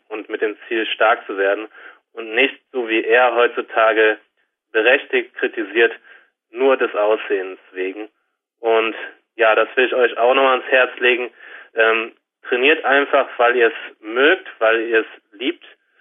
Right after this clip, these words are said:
und, äh, um gesund und stark zu sein. Und dann werdet ihr am Ende auch gut aussehen und, ähm, macht nicht immer alles nur um gut auszusehen oder weil in irgendwelchen Zeitschriften steht,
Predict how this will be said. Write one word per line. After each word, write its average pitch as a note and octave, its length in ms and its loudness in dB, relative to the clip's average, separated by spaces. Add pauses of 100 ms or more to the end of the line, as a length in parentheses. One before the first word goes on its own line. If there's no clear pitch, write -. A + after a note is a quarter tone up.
(260)
und, A#2+ 480 2
äh, A2+ 260 2 (200)
um A#2 180 -6
gesund A2+ 500 0
und A2+ 160 -8
stark C3 340 0
zu G#2+ 100 -12
sein. G#2+ 260 0 (400)
Und G#2+ 140 -8
dann A2 160 2
werdet B2+ 240 4
ihr A#2 80 2
am G#2+ 100 -2
Ende A2+ 200 0
auch G#2+ 200 0
gut - 160 -8
aussehen A2 500 0
und, G#2+ 280 -8 (180)
ähm, G#2 400 -2
macht B2 240 -2
nicht B2+ 160 -4
immer A2 240 -2
alles A#2+ 320 2
nur B2+ 300 0 (720)
um A#2 140 -4
gut A#2 160 0
auszusehen A2+ 640 0
oder G#2+ 260 2
weil A2 220 4 (120)
in A2+ 120 -8
irgendwelchen A2+ 480 0
Zeitschriften A#2 600 -2
steht, A2 220 0